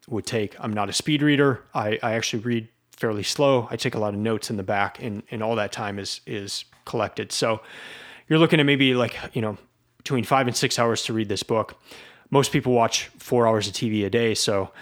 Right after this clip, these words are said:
day and a half of, uh, the average American's time on T V, and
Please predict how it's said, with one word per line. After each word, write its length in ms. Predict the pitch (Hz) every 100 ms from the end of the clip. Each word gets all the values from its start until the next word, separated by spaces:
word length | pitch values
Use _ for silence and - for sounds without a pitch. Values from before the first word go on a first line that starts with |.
| - - _
day 140 | 139 131
and 80 |
a 40 | 107
half 420 | 120 120 - - -
of, 220 | 139 101 -
uh, 160 | 151 120
the 140 | 113
average 300 | 120 117 110
American's 640 | 113 113 110 110 98 - - _
time 240 | - 117 107
on 100 | 104
T 180 | 117
V, 300 | 104 107 101 -
and 260 | 135 104